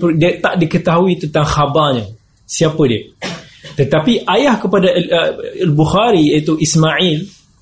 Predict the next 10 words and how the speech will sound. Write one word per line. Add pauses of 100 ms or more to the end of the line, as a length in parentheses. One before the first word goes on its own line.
(600)
Ismail,
ayah
kepada
Al-Bukhari, (240)
ada
diterjemahkan (520)
di
dalam
kitab-kitab
hadis.